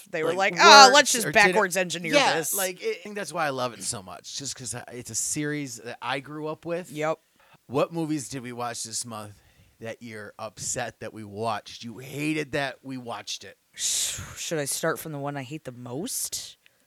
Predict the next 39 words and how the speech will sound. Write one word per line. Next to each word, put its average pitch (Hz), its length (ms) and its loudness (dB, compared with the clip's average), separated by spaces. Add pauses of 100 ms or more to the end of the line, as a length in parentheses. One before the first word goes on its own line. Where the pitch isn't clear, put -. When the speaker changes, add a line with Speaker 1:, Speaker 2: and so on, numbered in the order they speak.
(200)
Speaker 2:
Why? 113 240 0
Do 107 120 -10
you 117 80 -2
have 104 100 -4
a 104 60 -10
list? 156 500 -2 (360)
Speaker 1:
<laughs> - 340 -20
That's 269 260 0
what 370 80 6
I'm 339 100 6
trying 240 260 6
to 220 40 2
figure 190 380 2
out. 175 200 6
Like, 147 140 -4
where 170 180 0
would 202 120 2
I 180 60 2
put 156 220 -12
things? 120 680 -12 (480)
Or 151 100 -6
should 180 200 0
I 165 60 4
just 156 220 -6
randomly 143 600 -6
name 123 300 -16
them? 113 340 -18 (640)
Speaker 2:
How - 120 4
Speaker 1:
I 208 40 10
Speaker 2:
about 220 120 4
Speaker 1:
just 202 240 0
Speaker 2:
top 170 160 4
three? 359 460 -2 (1900)
Top 185 240 4
three 190 160 2
worst 175 260 0
films 123 280 -6
this 95 160 -6
year. 85 220 -12